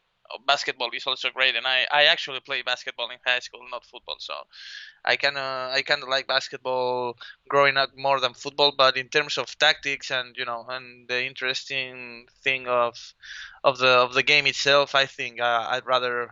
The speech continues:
I'd rather watch foot-, football game, mainly because I think that a team who is being dominated can still win the game,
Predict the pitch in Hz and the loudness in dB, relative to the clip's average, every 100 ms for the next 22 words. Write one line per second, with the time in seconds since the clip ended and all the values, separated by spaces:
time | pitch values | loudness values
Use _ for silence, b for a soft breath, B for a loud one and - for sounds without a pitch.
0 | 123 - 135 135 135 123 127 - 147 135 | -10 -6 0 2 0 -2 -8 -8 -14 -12
1 | 143 - _ - 160 147 147 165 180 254 | -14 -14 _ -14 -8 -4 0 2 4 2
2 | 285 247 196 180 - B B B B B | 2 0 2 0 -2 B B B B B
3 | 196 202 247 214 208 _ - 170 214 226 | 2 2 2 2 2 _ -2 -2 -4 -10
4 | - 208 196 185 170 196 185 190 190 185 | -12 -10 -10 -10 -6 -6 -2 -2 -2 -2
5 | 175 185 220 _ _ _ _ - 180 175 | 0 0 -2 _ _ _ _ 2 4 4
6 | 165 160 156 - - 185 180 165 180 151 | 0 -12 -12 -10 -6 -6 -6 -6 -6 -2
7 | 139 165 214 | 2 2 2